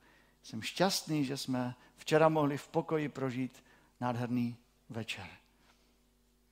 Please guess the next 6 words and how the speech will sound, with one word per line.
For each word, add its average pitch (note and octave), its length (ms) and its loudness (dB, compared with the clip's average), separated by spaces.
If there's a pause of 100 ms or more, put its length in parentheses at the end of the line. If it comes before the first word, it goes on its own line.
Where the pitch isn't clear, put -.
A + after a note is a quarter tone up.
(500)
Ale C3+ 200 2
je D#3 100 6
zde D3 200 4
ale. D3 360 2 (680)
Tyto D#3 240 4
věci, F3+ 680 6